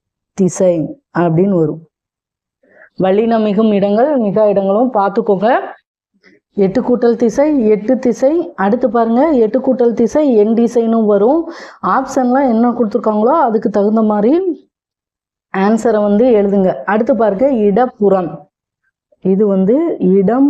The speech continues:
கூட்டல் புறம். மவ்வீறு ஒற்று அழிந்து இட கூட்டல் புறம் வரும். அடுத்து வந்து காசா தாப்பா இருக்கும்போது நமக்கு என்ன வரும்? வல்லினம் வந்து மிகுந்து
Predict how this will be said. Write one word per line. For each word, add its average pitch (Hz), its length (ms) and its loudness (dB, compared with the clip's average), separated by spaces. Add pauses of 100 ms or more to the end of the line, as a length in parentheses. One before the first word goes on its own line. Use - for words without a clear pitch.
(160)
கூட்டல் 220 520 0 (460)
புறம். 175 380 0 (1160)
மவ்வீறு 214 460 2 (120)
ஒற்று 202 340 0
அழிந்து 208 480 2 (2250)
இட 202 260 2 (240)
கூட்டல் 226 520 0 (600)
புறம் 208 440 2 (120)
வரும். 196 340 2 (200)
அடுத்து 214 280 0 (120)
வந்து 196 240 2 (720)
காசா 208 360 0 (160)
தாப்பா 208 260 -2 (120)
இருக்கும்போது 202 640 2 (880)
நமக்கு 202 360 0
என்ன 202 220 0
வரும்? 220 340 2 (460)
வல்லினம் 214 400 0
வந்து 202 180 0
மிகுந்து 208 420 2